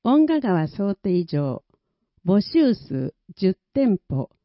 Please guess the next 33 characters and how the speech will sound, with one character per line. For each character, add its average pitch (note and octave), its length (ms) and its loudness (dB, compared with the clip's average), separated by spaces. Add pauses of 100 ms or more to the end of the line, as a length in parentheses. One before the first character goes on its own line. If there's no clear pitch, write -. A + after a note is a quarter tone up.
(440)
先 C#4 240 4
着 B3+ 400 -6
順、 F#3+ 400 0 (120)
要 B3+ 280 4
申 E3+ 280 2
し - 140 -20
込 D3 140 0
み。 C#3 220 -2 (480)
出 B3+ 200 -4
店 D#4+ 340 4
料 E3 200 2
は B2+ 180 -4 (100)
か - 140 -14
か A3+ 140 -4
り A3+ 100 2
ま G#3 160 0
せ E3+ 220 -4
ん。 B2 160 -4 (680)
申 B3+ 160 2
し - 160 -8
込 C4 140 0
み A#3+ 160 -2
開 F#3 260 -4
始、 - 380 -8 (480)
四 B3 220 -8
月 C#4 420 -2
二 F#3 200 -6 (220)
日 A3+ 160 -6
水 B3+ 400 -4
曜 F#3+ 240 0
日 B2+ 320 -10
九 A#3+ 160 -2
時。 A#2+ 260 -8